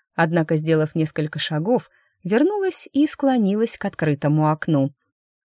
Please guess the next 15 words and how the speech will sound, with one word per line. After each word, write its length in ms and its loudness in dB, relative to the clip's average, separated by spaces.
«А 180 2
ваш 320 2
начальник — 800 2
интересный 840 2
мужчина. 760 0
Пожалуй, 560 2
отправлю 640 0
ему 300 4
письмо». 600 -2
«Эй, 360 4
за 200 4
это 360 4
вам 240 4
не 80 4
платили», 720 2